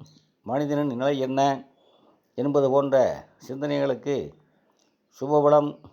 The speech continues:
அல்லது சூட்சும வலு பெற்ற சனி காரணமாக அமைவார். சனி தனது நட்பு வீடுகளான ரிஷபம் அல்லது கன்னியில் தனித்தோ, குரு அல்லது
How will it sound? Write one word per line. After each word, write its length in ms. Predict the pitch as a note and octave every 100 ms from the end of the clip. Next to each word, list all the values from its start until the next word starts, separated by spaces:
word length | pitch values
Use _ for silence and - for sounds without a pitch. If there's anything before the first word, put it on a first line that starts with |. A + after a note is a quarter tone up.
| _
அல்லது 320 | - C3 C#3+ C#3
சூட்சும 460 | - D#3 D#3 D3 C#3+
வலு 160 | C#3+ B2+
பெற்ற 240 | B2+ C3 B2+ F#2+ - _ _ _ _ _ _ B2
சனி 200 | D3 D3+ D3
காரணமாக 580 | B2+ C3+ C#3 C3+ B2+ C3 B2+ E2 - _ _
அமைவார். 460 | A#2+ B2+ A2+ E2+ - - _ _ _ _ _ _ _ _ _ _ _ _ _ _ _ _ _ _
சனி 240 | B2+ D3+ E3 D#3+
தனது 300 | D3 C#3+ C#3+
நட்பு 240 | C3 B2+ D#3+
வீடுகளான 500 | D3+ D3 D3 D3 C3+
ரிஷபம் 420 | A#2+ D3 D3 D3 D3 - _
அல்லது 260 | - C#3+ C3+
கன்னியில் 440 | B2 D3 C#3+ C#3+ C#3
தனித்தோ, 460 | C#3 C#3+ B2+ D3 D3 C#3+ - _ _ _ _ _
குரு 180 | D#3+ E3
அல்லது 240 | C#3+ C#3+